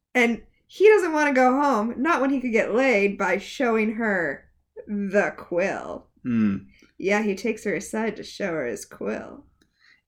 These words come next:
Speaker 2: And boy, is he really not good at keeping his secret identity low-key. We don't know how long he's been doing this.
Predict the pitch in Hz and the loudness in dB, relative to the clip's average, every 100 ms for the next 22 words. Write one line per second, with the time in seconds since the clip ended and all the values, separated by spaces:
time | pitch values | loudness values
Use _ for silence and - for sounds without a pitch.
0 | _ 120 123 123 113 - - _ _ _ | _ -6 -2 0 -2 -6 -18 _ _ _
1 | _ _ _ _ _ _ - 220 214 185 | _ _ _ _ _ _ 4 6 10 8
2 | 143 - 156 143 127 107 113 147 165 147 | 6 6 4 6 2 -2 0 2 4 2
3 | 120 110 120 123 - - 113 113 - 113 | 0 0 0 0 -4 0 2 2 -2 -2
4 | 107 113 110 101 - 107 113 107 101 98 | 0 0 -2 -4 -4 -4 -2 -2 -2 -4
5 | 98 101 101 98 104 110 113 185 254 208 | -4 -6 -6 -10 -8 -4 2 2 2 0
6 | 180 147 127 113 113 107 107 104 101 107 | 0 2 2 4 2 2 2 2 0 0
7 | 127 139 139 - | 2 2 0 -6